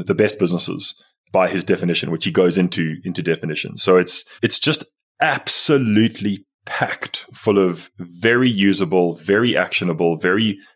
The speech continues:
practical, but also incredibly well-researched insights and nuggets of wisdom. So Jim Collins, I refer to all the time. He wrote Good to Great. He wrote, uh, Great by Choice. He wrote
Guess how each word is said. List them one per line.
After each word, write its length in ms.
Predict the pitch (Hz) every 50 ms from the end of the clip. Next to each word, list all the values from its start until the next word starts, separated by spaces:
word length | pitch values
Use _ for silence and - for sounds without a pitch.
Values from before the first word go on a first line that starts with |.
| _ -
practical, 460 | - 139 127 - - 131 - 104 87
but 100 | 90 92
also 260 | 92 117 - - 131
incredibly 680 | 92 104 98 - - - - - 156 135 143 123 127 113
well-researched 720 | 104 101 101 95 85 90 95 92 - - 92 87 - -
insights 600 | - 98 90 - - 85 76 76 - - - - _ - - - _ _ -
and 160 | 90 87 90 90
nuggets 260 | 92 92 98 95 -
of 140 | 98 80 87
wisdom. 320 | 90 85 - 87 - -
So 340 | - - 113 101 98 98 92 - - - - - - - _ _ _ -
Jim 180 | - 123 135 143
Collins, 320 | - 143 131 131 127 110
I 60 | 117 107
refer 360 | 107 101 - - 110 104 101
to 200 | - - 98 95 - _ -
all 460 | 127 120 117 113 113 110 110 - -
the 120 | - 107
time. 400 | - - - 110 92 85 73 78 85
He 100 | 90 90
wrote 320 | 98 101 104 - - - -
Good 160 | 113 117 -
to 60 | - 95
Great. 300 | - 101 95 82 80 -
He 140 | - 90
wrote, 320 | 92 101 107 104 - - 101
uh, 260 | 98 95 90 85 90 104
Great 220 | - 117 113 110 -
by 100 | 110 98
Choice. 380 | - - - 95 - - - -
He 120 | - 90
wrote 400 | 85 92 98 95 95 - -